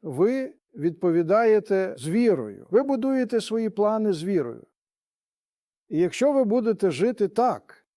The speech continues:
ви й молитиметеся з вірою. Ви говоритимете про своїх дітей з вірою.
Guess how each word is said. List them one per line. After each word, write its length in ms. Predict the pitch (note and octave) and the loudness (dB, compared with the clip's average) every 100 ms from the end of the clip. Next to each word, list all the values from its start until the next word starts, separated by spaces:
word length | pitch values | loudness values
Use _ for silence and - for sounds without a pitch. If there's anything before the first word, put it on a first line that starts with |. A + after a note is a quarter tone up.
| _ _ _ | _ _ _
ви 220 | C#3+ F3+ | -2 0
й 40 | A3+ | 2
молитиметеся 1000 | G3 F3 A#3+ A3 G3 E3+ C#3+ D#3 - D#3 | 2 2 2 2 -2 -2 -4 -6 -4 -6
з 100 | B2 | -4
вірою. 460 | F3 B3 C#3+ A2+ - _ _ _ _ _ _ _ _ _ D3 | -2 -2 -2 -8 -16 _ _ _ _ _ _ _ _ _ -2
Ви 140 | F#3 | 0
говоритимете 720 | F#3 F#3 G#3 G3 F#3+ F3+ F#3 | 2 2 2 0 -4 -2 -6
про 160 | E3+ E3+ | -6 -8
своїх 320 | - F#3+ F3 | -2 0 0
дітей 480 | C#3 D#3+ G#3+ A3+ F3 | -4 -2 0 2 0
з 100 | B2+ | -4
вірою. 480 | G3+ F#3+ B2+ - | 0 0 -2 -12